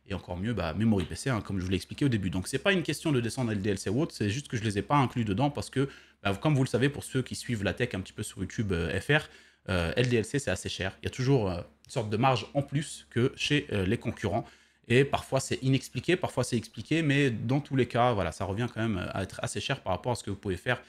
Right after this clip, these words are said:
soit en config pièces détachées, soit en config similaire sur d'autres sites.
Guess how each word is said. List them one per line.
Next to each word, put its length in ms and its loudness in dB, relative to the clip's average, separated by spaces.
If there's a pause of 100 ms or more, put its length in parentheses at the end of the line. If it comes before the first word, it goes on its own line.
(220)
soit 160 2
en 60 8
config 320 -4
pièces 160 -4
détachées, 320 -4
soit 380 0 (260)
en 160 0
config 400 -6
similaire 500 2
sur 160 -6
d'autres 260 -4
sites. 320 -8